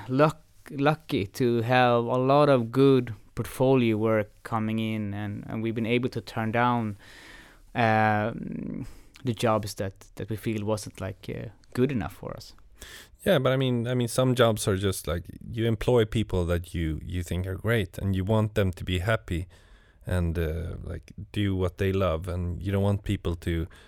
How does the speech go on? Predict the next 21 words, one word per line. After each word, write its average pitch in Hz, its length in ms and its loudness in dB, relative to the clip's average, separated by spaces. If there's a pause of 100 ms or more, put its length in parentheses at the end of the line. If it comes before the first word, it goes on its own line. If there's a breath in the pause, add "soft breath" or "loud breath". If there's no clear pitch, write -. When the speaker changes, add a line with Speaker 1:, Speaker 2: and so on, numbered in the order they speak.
(340 soft breath)
Speaker 2:
feel 92 220 0
exhausted. 117 640 2
Uh, 104 140 4
of 104 200 -4
course, 104 220 0
they're 98 120 -2
gonna 98 160 0
be 95 120 0
exhausted 113 680 -2
<laughs> - 60 -20
sometimes, 101 520 -2
but 90 220 0
I 78 80 0
mean, 92 240 2 (840 loud breath)
you 110 120 2
want 117 200 2
people 107 280 4
to 95 140 -6
do 98 160 2
fun 107 300 2
jobs. 110 560 2